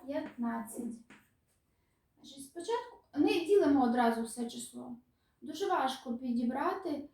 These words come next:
е, одразу, наскільки треба помножити п'ятнадцять, щоб отримати три тисячі вісімсот вісімдесят п'ять.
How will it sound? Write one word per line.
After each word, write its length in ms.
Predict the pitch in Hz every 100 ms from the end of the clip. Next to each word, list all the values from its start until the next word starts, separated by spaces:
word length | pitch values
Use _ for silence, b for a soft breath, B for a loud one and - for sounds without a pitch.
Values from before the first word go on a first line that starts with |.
| b b b -
е, 160 | 247
одразу, 1000 | - 254 254 277 277 240 240 233 226 226
наскільки 480 | 240 247 247 302 262
треба 260 | 247 247 233
помножити 420 | 240 247 247 247
п'ятнадцять, 500 | 233 247 - 349 -
щоб 200 | - 233
отримати 440 | 233 294 277 247
три 180 | 233 240
тисячі 280 | 233 294 254
вісімсот 440 | 240 240 233 240
вісімдесят 500 | 240 233 226 - 233
п'ять. 280 | - 233 233